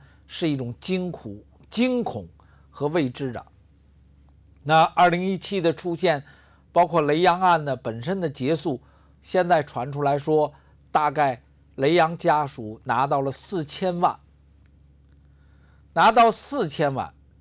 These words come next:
中国人从来没有值过这么多钱，从来没有值过这么多钱。拿钱砸死人，那作为家属来讲，我相信他已经不知道应该怎么办了。为什么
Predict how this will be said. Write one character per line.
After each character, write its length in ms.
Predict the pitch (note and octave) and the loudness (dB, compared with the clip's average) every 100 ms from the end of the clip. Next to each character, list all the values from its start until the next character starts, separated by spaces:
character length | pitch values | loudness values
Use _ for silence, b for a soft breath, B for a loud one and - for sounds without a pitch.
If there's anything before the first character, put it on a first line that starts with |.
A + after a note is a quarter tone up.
| - | -4
中 200 | F#3 G3 | -2 2
国 120 | E3+ | 4
人 140 | D3+ D3+ | 2 0
从 220 | D3 D#3 | -6 0
来 120 | E3+ | 0
没 80 | D#3 | 0
有 120 | D3 | -4
值 200 | B2 C3 | -6 -6
过 120 | C3 C3+ | -4 -2
这 140 | C#3+ | -4
么 80 | A2+ | -6
多 100 | G#2 | -10
钱， 240 | - D#2+ - - _ _ _ _ _ _ _ _ | -12 -16 -18 -20 _ _ _ _ _ _ _ _
从 400 | - - D3 G#3 | -8 -2 -2 0
来 220 | A#3 F3 E3 | 2 4 4
没 140 | D#3 | 0
有 120 | B2 | -4
值 240 | A2 A#2+ B2 | -6 -8 -4
过 160 | B2+ | -4
这 140 | B2 A#2 | -4 -10
么 80 | |
多 160 | F#2 D#2 | -12 -18
钱。 180 | - - - _ _ _ _ b b b b b b b | -20 -20 -20 _ _ _ _ b b b b b b b
拿 260 | D3+ G#3 | 2 4
钱 320 | A3+ - F3+ G3+ | 4 0 -2 -2
砸 360 | - C#3 F3 | -2 0 0
死 200 | D3+ C3+ | -2 -6
人， 300 | A2 G#2+ D#3 - - _ _ _ | -6 -6 -8 -16 -20 _ _ _
那 200 | - F3 | 2 4
作 200 | F3 G#3+ | 4 4
为 120 | G3 G#3 | 4 4
家 260 | A3 F#3 | 4 4
属 200 | F3 C#3 | 2 -4
来 160 | A#2 C#3+ | -6 -4
讲， 240 | C3 F#2+ b b b b | -6 -8 b b b b
我 160 | C3+ | -4
相 280 | C3+ E3+ F3 | 0 0 0
信 220 | D#3+ C#3 b b b b | -6 -8 b b b b
他 140 | F3 | -2
已 60 | F#3 | -2
经 140 | F3 | -2
不 220 | F3 G#3 D#3+ | -6 -8 -2
知 100 | D#3+ | 0
道 140 | D3 | 0
应 100 | C#3 | 0
该 140 | C#3+ | -2
怎 160 | B2+ G2 | -2 -6
么 80 | F2+ | -8
办 180 | G#2+ C#2+ | -10 -10
了。 200 | - _ _ _ _ _ _ b b b b | -16 _ _ _ _ _ _ b b b b
为 300 | B3+ D#4+ A3+ | 4 4 4
什 220 | D3+ B2 | 0 -4
么 180 | C3 | -4